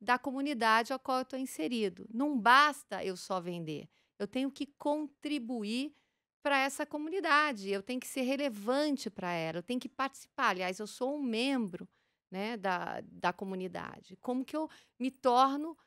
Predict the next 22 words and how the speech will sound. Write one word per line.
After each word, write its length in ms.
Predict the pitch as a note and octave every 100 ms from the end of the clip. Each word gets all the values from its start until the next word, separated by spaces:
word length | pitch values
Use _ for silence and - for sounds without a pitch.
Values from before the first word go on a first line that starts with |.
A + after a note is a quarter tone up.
| _ _
relevante 840 | C4+ C#4+ E4 A#3 C#4 E4 E4+ -
pra 180 | G#3 F#3
essa 320 | F3 - F3+ _ _
comunidade? 640 | G3 F#3 F3+ F3 - - _ _ _ _ _ _
É, 480 | F#3 F#3 F3+ F3 - _ _ _
quando 340 | A3 B3 C4 -
a 80 | G3+
gente 240 | G#3+ -
tá 100 | G#3
falando, 380 | - G3+ G3 F#3+
por 160 | F#3+
exemplo, 340 | F#3 F3+ F3 F3+
de 80 | F3
propósito, 960 | - E3 - G#3+ A3 G#3 E3+ - F3+
né, 140 | G3
o 40 | A3+
que 120 | D4+
que 80 | A#4
é 40 |
propósito, 840 | - E4+ - - G#3 F3 E3 E3 F3
afinal, 400 | - F3+ E3 - _ _
né? 220 | F#3 F#3